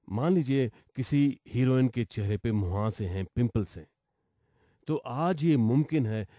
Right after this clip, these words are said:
کہ آپ اس ہیروئن کے ساتھ فلم شوٹ کریں اور بعد میں کمپیوٹر ٹیکنالوجی کے ذریعے ڈیجیٹلی آپ اس ہیروئن کے چہرے سے سارے مہاسے، سارے پمپلز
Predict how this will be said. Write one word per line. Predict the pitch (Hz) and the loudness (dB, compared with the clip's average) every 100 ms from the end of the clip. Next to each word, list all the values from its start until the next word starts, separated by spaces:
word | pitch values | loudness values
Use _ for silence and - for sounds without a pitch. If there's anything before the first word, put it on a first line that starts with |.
| _ - | _ -8
کہ | 139 127 _ _ _ _ | -6 -6 _ _ _ _
آپ | 123 131 151 160 - 127 - - | -4 0 0 -2 -2 -4 -4 -4
اس | 147 - - - - | -6 -6 -20 -18 -6
ہیروئن | 120 135 | 0 0
کے | 110 | -2
ساتھ | 101 110 - | -4 -4 -4
فلم | 107 - | -4 -2
شوٹ | 135 - | -4 -2
کریں | 123 120 113 - | -2 -2 -4 -10
اور | - 120 | -6 -6
بعد | 90 98 156 175 | -6 -6 -4 -2
میں | 113 85 - _ _ _ _ _ | -2 -2 -8 _ _ _ _ _
کمپیوٹر | 127 131 156 156 151 - | -2 0 2 2 0 -2
ٹیکنالوجی | 127 107 113 110 135 139 123 | -6 -4 -2 2 4 2 0
کے | 113 | -4
ذریعے | 98 101 110 117 104 _ _ - | -4 -4 -2 -4 -6 _ _ -16
ڈیجیٹلی | 90 123 123 131 110 117 - - | -4 -4 -4 -6 -6 -6 -8 -8
آپ | 117 131 143 - _ _ _ _ _ 143 | -4 -2 -4 -8 _ _ _ _ _ -4
اس | 147 - | -4 -2
ہیروئن | 120 131 139 | 0 2 0
کے | 127 120 | -2 -4
چہرے | 110 107 123 | -2 0 0
سے | 110 | -2
سارے | 110 - 101 113 113 | -6 -4 -2 -2 -2
مہاسے، | 98 90 104 107 107 98 | -2 -2 -4 -4 -4 -6
سارے | - 98 101 | -6 -8 -8
پمپلز | - 95 90 | -8 -12 -10